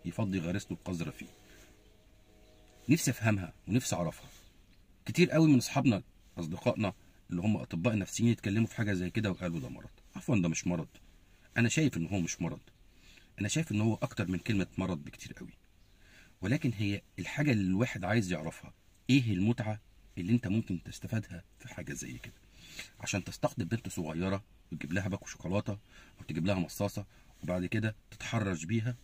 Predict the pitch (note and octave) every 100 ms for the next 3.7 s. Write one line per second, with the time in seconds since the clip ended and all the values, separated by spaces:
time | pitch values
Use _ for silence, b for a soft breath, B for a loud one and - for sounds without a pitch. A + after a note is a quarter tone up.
0 | - - - F#2+ F#2 F2+ G2 E2 - D2+
1 | D2+ - A2 A2+ A#2 B B B F2+ F2+
2 | F2 - G#2+ F#2+ - D2 - - - F#2+
3 | - A2+ F#2 D#2 D2 B1+ -